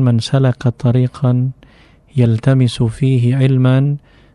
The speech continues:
sahalallahu lahu bihi tariqan ilal jannah." Kata Nabi sallallahu alaihi wasallam,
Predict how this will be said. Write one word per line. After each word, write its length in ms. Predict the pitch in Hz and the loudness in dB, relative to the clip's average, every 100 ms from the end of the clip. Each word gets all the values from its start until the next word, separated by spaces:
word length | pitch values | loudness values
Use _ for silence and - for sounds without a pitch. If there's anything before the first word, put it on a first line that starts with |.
| _ | _
sahalallahu 1040 | - - 135 120 123 117 117 123 117 123 | -16 -2 0 2 2 2 2 0 0 0
lahu 320 | 117 117 117 117 | 0 0 0 0
bihi 320 | 120 117 120 | 0 0 0
tariqan 580 | - 123 143 - 131 123 | 0 0 0 0 -2 0
ilal 320 | 131 113 110 | 0 0 0
jannah." 480 | 110 113 110 110 - _ _ _ _ - - - - _ _ _ _ _ _ _ _ _ _ | 0 -2 0 -4 -6 _ _ _ _ -20 -20 -20 -20 _ _ _ _ _ _ _ _ _ _
Kata 260 | _ 135 139 | _ -4 0
Nabi 240 | 143 147 | 2 2
sallallahu 560 | 143 135 131 139 135 131 | 2 2 2 2 2 2
alaihi 160 | 127 123 | 2 2
wasallam, 800 | 120 - 135 139 147 160 156 | 0 0 0 2 2 0 -4